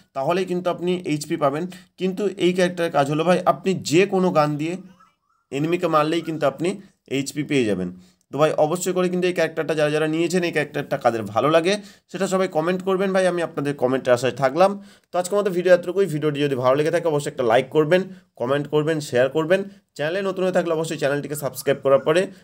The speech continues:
পাশের নোটিফিকেশন বেলটিকে সবাই all-এ করে রাখবেন, কারণ আমি আপনাদের জন্য প্রতিনিয়ত রিডিম কোডের ভিডিও আনতে থাকি। সো ভালো থাকবেন, সুস্থ থাকবেন, দেখা হচ্ছে পরের ভিডিওতে।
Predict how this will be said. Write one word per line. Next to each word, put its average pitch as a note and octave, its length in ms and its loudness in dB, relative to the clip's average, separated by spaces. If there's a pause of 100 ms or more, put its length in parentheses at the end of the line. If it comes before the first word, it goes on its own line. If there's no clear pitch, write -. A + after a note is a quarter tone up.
(180)
পাশের C#3+ 260 -4
নোটিফিকেশন D#3 540 -2
বেলটিকে D3 500 -2 (240)
সবাই C3 380 2
all-এ A#2 220 4
করে F3 180 4
রাখবেন, F3 260 2
কারণ F3 220 4
আমি E3+ 160 0
আপনাদের E3 260 -4
জন্য E3 160 0
প্রতিনিয়ত D3+ 520 -2
রিডিম C#3 280 0
কোডের C#3 220 -6
ভিডিও B2 280 -2
আনতে A#2 280 -2
থাকি। D#3+ 340 -4 (360)
সো C#3+ 100 -4
ভালো E3+ 160 0
থাকবেন, F#3+ 300 0
সুস্থ F#3+ 240 -6
থাকবেন, D#3+ 340 -2
দেখা D3+ 200 0
হচ্ছে D#3 180 -8
পরের E3 240 -2 (240)
ভিডিওতে। A#2+ 880 -2